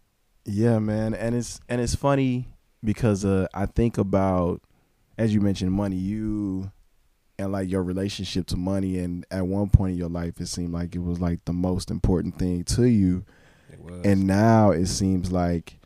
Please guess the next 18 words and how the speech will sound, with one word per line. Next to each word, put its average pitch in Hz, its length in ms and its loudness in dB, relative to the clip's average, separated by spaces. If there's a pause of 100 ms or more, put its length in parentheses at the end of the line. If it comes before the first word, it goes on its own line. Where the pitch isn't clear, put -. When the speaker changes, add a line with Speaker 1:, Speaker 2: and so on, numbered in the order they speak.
(440)
Speaker 1:
you 95 100 -2
know, 85 240 0
being 95 300 -2
with 95 160 -4
your 85 100 -4
family 92 800 0
and 90 160 -10
shit - 280 -8
like 87 300 -6
that 92 420 -2 (540)
has 90 240 -4
become 90 800 -2 (640)
more 95 160 -2
important. 92 500 0
And, 87 120 -4
and 95 140 -4
I 98 80 0
guess 107 280 0